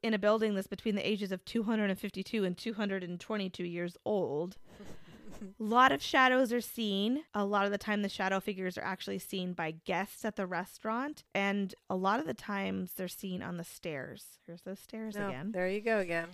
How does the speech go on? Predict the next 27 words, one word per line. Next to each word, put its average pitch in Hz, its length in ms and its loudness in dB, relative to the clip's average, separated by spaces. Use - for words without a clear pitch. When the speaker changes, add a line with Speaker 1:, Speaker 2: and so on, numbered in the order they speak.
Speaker 1:
A 214 60 -4
lot 202 420 8
of 208 140 2
guests 185 400 -2
reported, 185 560 0
like, 175 320 -4
they'd 185 200 -6
see 214 280 -4
kind 196 280 -2
of, 185 200 -4
like, - 160 -10
somebody 196 260 0
walk 185 260 0
by 185 200 2
and 185 100 0
they'd 175 140 -4
take - 180 -8
a 185 60 -4
second 170 420 -6
look, 180 200 -2
and 180 120 -4
then 175 200 -4
there's, 160 240 -6
but 175 140 -8
there's 165 140 -8
nobody 160 380 -8
there. 143 360 -8